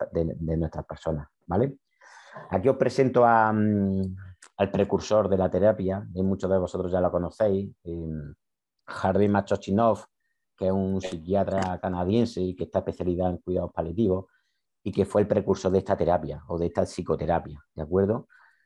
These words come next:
Eh, es una psicoterapia que luego veréis que es individualizada, ¿eh? que es muy breve, eh, es una psicoterapia que normalmente en una hora,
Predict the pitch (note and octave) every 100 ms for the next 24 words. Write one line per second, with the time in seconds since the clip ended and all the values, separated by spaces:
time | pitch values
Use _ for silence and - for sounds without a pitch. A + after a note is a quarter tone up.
0 | _ - G2 F#2 F#2 A#2 C3 B2 B2 B2
1 | A#2 A2+ G#2+ A2+ G#2 A2 A2+ A2 G#2 A#2
2 | B2 G#2 G#2 - _ _ A#2 G#2 G2+ G2
3 | F2+ F2+ F2 A2 A#2+ A#2 E3+ - _ -
4 | F#2+ - A#2 A2+ G#2 G2 F2+ F2 F#2 C#3
5 | - - F2 F2 F2 E2+ F2 F#2+ G2+ F#2+
6 | F#2 F2+ F2 F2+ F#2 F2+ F2 F#2 F#2+ F2
7 | - F#2 F#2+ G2+ F#2 G2 F#2+ F#2 E2+